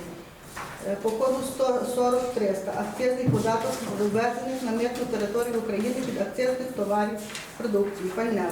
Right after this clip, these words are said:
в сумі, е, чотириста вісімдесят сім дев'яносто шість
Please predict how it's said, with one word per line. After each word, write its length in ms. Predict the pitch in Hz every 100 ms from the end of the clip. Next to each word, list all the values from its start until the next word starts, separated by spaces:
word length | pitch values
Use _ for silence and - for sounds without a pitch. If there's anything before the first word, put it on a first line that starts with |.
| 175
в 80 |
сумі, 320 | 262 269 277 269 - - - - 202
е, 100 | 208
чотириста 520 | 233 262 254 254 240 220
вісімдесят 580 | 220 214 214 220 202
сім 200 | - 277 277 - - -
дев'яносто 640 | 202 220 220 247 254 233 214 - 208 208 208 - - - -
шість 260 | 262 262